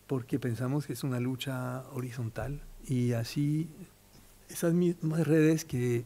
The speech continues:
<clears throat> tumbaron, tumbaron el acuerdo multilateral sobre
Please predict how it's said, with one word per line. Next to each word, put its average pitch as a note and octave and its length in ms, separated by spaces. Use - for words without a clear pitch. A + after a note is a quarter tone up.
<clears throat> E3 220
tumbaron, C#3+ 440
tumbaron D#3 420
el C3+ 120
acuerdo D3+ 520
multilateral C#3+ 760
sobre A#2+ 560